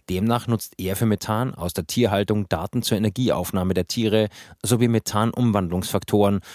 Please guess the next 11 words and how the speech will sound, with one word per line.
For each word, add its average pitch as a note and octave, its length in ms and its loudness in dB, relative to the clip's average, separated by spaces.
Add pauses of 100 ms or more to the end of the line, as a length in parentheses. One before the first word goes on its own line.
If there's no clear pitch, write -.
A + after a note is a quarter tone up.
(160)
und A#2+ 160 0
leitet A#2+ 420 -2
daraus F#2+ 380 -2
Emissionsfaktoren G#2 1000 -2
pro A#2 260 0
Tierkategorie F#2+ 880 0
ab. - 320 -8 (240)
Band B2 180 0
vier, - 320 -4
Kapitel - 380 -4
zehn. E2 400 -2